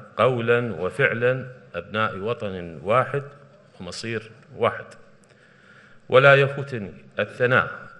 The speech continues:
على الجهود المبذولة للتوفيق بين القيادات السياسية الكردستانية وحثها على توحيد الصف، ونحن داعمون لهذه الجهود، فالتفرق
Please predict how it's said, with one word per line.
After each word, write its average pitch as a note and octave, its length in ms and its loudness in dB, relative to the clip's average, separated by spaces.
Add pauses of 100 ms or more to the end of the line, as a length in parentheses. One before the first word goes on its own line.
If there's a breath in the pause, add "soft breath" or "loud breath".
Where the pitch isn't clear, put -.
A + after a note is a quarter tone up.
(300)
على G#2+ 160 0
الجهود A#2 500 -6
المبذولة B2 680 -2 (1400)
للتوفيق A2+ 840 -4 (220)
بين A2+ 360 -2
القيادات A2 680 0
السياسية G2+ 640 -4
الكردستانية A#2 840 -6 (840 loud breath)
وحثها A2 560 -2
على G2+ 320 0
توحيد G#2+ 480 -8
الصف، - 600 -8 (380)
ونحن G#2 400 -4
داعمون G2 460 0
لهذه F#2+ 460 -4
الجهود، F#2+ 480 -10 (800 soft breath)
فالتفرق C3 840 -2